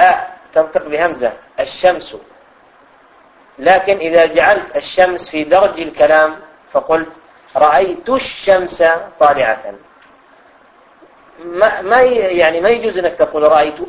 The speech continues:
الشمس طالعة"، تقول: "رأيت الشمس طالعة". لو ابتدأت بالشمس تقول: "الشمس طالعة". إذا عرفنا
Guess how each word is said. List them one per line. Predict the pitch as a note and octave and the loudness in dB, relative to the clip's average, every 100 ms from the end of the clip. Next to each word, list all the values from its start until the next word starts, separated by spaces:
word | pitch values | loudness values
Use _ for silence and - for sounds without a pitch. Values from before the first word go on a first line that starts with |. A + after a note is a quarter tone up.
| - - | -10 -4
الشمس | G3+ - - E3+ D#3 - D3 D#3 - _ _ D3 | -4 -4 -4 -4 -4 0 0 -2 -12 _ _ 0
طالعة"، | C#3 C3+ B2 B2 | 0 2 -2 -4
تقول: | C#3 D3+ | -8 -2
"رأيت | D#3 D3+ D3+ | -2 -2 -6
الشمس | - - F#3+ E3+ - D#3 D#3 - - _ _ _ _ _ - | -12 -2 -2 -2 0 2 2 -4 -20 _ _ _ _ _ 0
طالعة". | D3 B2 G#2+ - G2 - _ _ _ _ _ _ | 2 2 -2 -4 -16 -18 _ _ _ _ _ _
لو | C3 E3+ C4+ | -2 2 2
ابتدأت | B3+ A3+ A3+ G3+ | 2 2 2 0
بالشمس | F3 - F3+ E3+ E3 D#3 | -4 -6 -4 -4 -6 -6
تقول: | - D#3 D#3+ | -6 -6 -8
"الشمس | - - F3 G3 - A3+ A#3 - _ _ _ _ - | -10 -4 -2 -2 -4 -4 -4 -8 _ _ _ _ 0
طالعة". | E3+ D3 A#2+ G#2+ - - _ _ - | 2 2 0 -4 -10 -20 _ _ -10
إذا | C4+ A3 G3 | 0 2 2
عرفنا | G3 F#3+ D#3+ D#3+ G3 | 2 0 0 0 -2